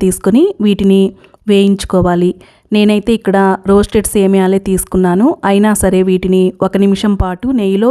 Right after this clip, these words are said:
వేయించుకోవాలి. మీరు ఒకవేళ మామూలు సేమియాలు తీసుకున్నట్లయితే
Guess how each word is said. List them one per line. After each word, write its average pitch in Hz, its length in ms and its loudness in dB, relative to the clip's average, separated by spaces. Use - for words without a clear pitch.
వేయించుకోవాలి. 180 760 -2
మీరు 214 240 4
ఒకవేళ 202 360 0
మామూలు 202 400 0
సేమియాలు 190 460 0
తీసుకున్నట్లయితే 190 760 -2